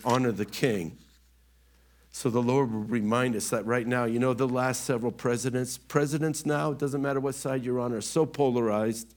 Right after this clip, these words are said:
and polarizing. And the Lord just says, "Whatever you do, you honor." When you speak of President Biden,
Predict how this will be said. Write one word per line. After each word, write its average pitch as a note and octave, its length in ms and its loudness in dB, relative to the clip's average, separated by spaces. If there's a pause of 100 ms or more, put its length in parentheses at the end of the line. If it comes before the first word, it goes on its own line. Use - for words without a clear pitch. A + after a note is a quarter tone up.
(720)
and A2+ 140 2
polarizing. A#2+ 840 2 (920)
And A2 120 0
the G#2+ 60 2
Lord A#2+ 240 0
just A2 220 -4
says, A2+ 200 -2
"Whatever A#2 360 -2
you A2+ 180 0
do, G2+ 380 -2
you A2+ 200 0
honor." A2 440 0 (580)
When A2 160 2
you C3 80 4
speak C#3 320 0
of C#3 140 0
President C#3+ 440 2
Biden, D3+ 460 2